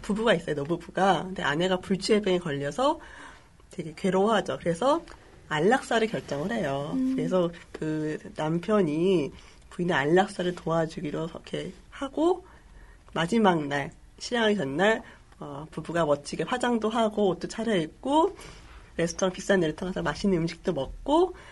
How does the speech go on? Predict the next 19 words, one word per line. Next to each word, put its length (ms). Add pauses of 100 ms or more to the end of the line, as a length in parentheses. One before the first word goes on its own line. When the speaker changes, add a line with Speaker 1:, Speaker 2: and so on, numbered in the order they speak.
(140)
Speaker 1:
평소에는 380
못 140
시켜 300
먹었던 460
비싼 420
와인도 320
시켜 400
먹고 520 (220)
기분 300
좋게 240
취해서 380
와요. 460 (380)
근데 120
이 120
두 180
부부만 380
간 160
게 100
아니라 540